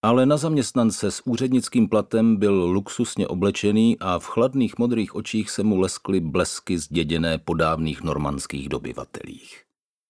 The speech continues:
Inspektor Velardi nemohl s Američanem, který zabil policejního důstojníka, sympatizovat.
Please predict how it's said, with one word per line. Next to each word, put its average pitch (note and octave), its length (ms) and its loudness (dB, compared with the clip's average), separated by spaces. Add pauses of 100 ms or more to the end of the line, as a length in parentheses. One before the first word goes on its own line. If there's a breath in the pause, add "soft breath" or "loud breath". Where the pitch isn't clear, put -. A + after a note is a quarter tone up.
(840)
Inspektor C#3+ 520 2
Velardi A2+ 500 2
nemohl F2 480 0
s - 140 -10
Američanem, E2 840 -4
který D#2 380 -6
zabil D#2+ 360 -2
policejního F2+ 600 0
důstojníka, G2 680 0
sympatizovat. C2+ 840 -2